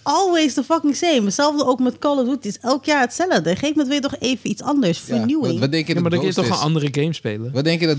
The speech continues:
Speaker 2: Ghost is? Want je praat om in tof, maar ik hoor geen Ghost hier. Ghost is exact hetzelfde als G T A. Het is een chappie op een eiland die shit kan doen.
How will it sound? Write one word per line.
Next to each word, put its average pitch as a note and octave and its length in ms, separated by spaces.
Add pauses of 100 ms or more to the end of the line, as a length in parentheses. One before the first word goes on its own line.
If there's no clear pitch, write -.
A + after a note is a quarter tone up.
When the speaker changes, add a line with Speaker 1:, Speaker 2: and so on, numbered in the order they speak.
Speaker 2:
Ghost C3+ 300
is? A2 260
Want A#2 180
je C3+ 60
praat C#3+ 280
om D3+ 140
in C#3 100
tof, C3+ 280
maar B2 120
ik B2 80
hoor C3 160
geen A#2+ 220
Ghost B2 300
hier. G#2 200
Ghost B2 240
is A#2+ 240
exact A#2 380
hetzelfde C3 340
als B2 120
G A#2+ 220
T - 60
A. A#2+ 240 (420)
Het A2 160
is A2 140
een E2 160
chappie C#3 480 (560)
op A2 220
een F#2 200
eiland C3+ 560 (220)
die G#2 160
shit - 360
kan A#2 220
doen. F2+ 260